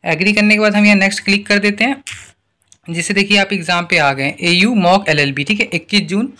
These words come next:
तीन, तीन बज के चालीस पी एम, ठीक है। आपका स्टार्टिंग टाइम इसमें दिया कि वो कुछ भी टाइम हो जाए उसका मतलब नहीं है आपको, ठीक है।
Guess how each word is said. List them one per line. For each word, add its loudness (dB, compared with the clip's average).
तीन, 4
तीन 6
बज 2
के -2
चालीस 0
पी -12
एम, -6
ठीक -6
है। -2
आपका -2
स्टार्टिंग -2
टाइम 0
इसमें 0
दिया 4
कि 2
वो 0
कुछ 0
भी 0
टाइम 0
हो -2
जाए 2
उसका 0
मतलब -2
नहीं -2
है -6
आपको, -14
ठीक -10
है। -8